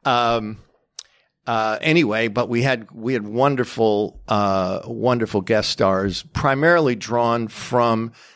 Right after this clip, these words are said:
the acting community in Washington, D C,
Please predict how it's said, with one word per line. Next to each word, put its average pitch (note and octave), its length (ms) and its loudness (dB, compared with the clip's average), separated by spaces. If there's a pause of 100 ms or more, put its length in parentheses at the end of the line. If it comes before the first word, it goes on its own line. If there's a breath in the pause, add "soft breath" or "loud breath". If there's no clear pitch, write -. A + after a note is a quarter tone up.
the A#2+ 160 2
acting B2+ 360 -2
community A2 800 -2
in A2 280 -2
Washington, A2 640 0
D G2+ 180 -2
C, G#2+ 540 0